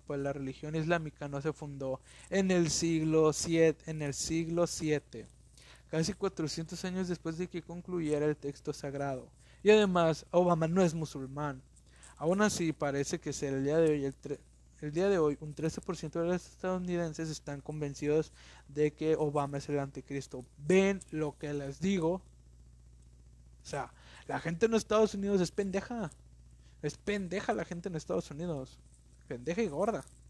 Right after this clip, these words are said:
todavía. Pues hay muchas cosas que hoy en día, pues, nosotros no podemos, ah, aclarar. Este,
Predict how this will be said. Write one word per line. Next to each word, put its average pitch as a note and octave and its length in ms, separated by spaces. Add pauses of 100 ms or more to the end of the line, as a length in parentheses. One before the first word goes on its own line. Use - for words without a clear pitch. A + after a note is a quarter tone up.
(160)
todavía. E3 400 (1700)
Pues F#3+ 160
hay B3+ 80
muchas D#4 300
cosas D4 320
que - 100
hoy C4+ 140
en C4+ 100
día, C4 320 (100)
pues, B3 280
nosotros G#3+ 480
no G#3+ 100
podemos, G#3 1160 (1700)
ah, C#3+ 420 (320)
aclarar. D#3+ 680 (1600)
Este, B2+ 920